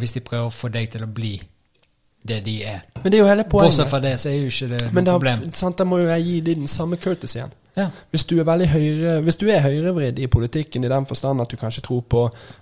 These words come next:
Speaker 2: ehm, lav skatt på de rikeste,
Speaker 1: Ja.
Speaker 2: og jeg ikke er enig med det, så har jeg det, det er egentlig ikke en bremser for at vi kan ha en helt ok dialog, og kanskje til og med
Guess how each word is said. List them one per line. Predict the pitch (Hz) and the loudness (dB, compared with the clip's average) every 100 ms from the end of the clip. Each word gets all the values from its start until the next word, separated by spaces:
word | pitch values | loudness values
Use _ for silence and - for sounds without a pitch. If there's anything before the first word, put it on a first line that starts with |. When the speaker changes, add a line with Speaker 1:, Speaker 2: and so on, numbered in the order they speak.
| - | -8
Speaker 2:
ehm, | 127 120 117 117 120 | -4 -2 -2 -2 -4
lav | 120 135 120 | 4 6 6
skatt | 123 143 127 - | 2 0 0 -4
på | 120 120 | -4 -2
de | |
rikeste, | 113 107 - 165 - 117 139 - _ | -2 -6 -4 -4 0 -2 -4 -10 _
Speaker 1:
Ja. | - 127 - _ _ | -8 -8 -10 _ _
Speaker 2:
og | - 139 | -2 0
jeg | 131 139 | 2 0
ikke | 143 131 | -2 -2
er | 123 123 | -2 0
enig | 135 | 0
med | 156 139 | 2 2
det, | 156 165 - _ _ _ _ | 2 -2 -10 _ _ _ _
så | - 208 | -4 -2
har | 208 226 | 0 0
jeg | 180 | 0
det, | 196 202 160 | 2 -2 0
det | 185 | 0
er | 226 | 2
egentlig | 220 123 127 190 196 | 0 0 -2 -4 -2
ikke | 226 | -2
en | 196 | 0
bremser | 170 165 165 185 - 214 196 | 0 0 0 0 2 2 0
for | 127 127 | 0 0
at | 143 | 0
vi | 175 | -2
kan | 147 147 | -2 -2
ha | 165 | 0
en | |
helt | 143 156 160 | 0 -2 0
ok | 160 131 151 135 | -2 0 0 0
dialog, | 127 127 147 123 113 | 0 0 2 0 0
og | 123 135 | -6 -4
kanskje | 151 143 151 | -2 -2 0
til | 151 | 0
og | 131 | 2
med | 131 131 | 2 2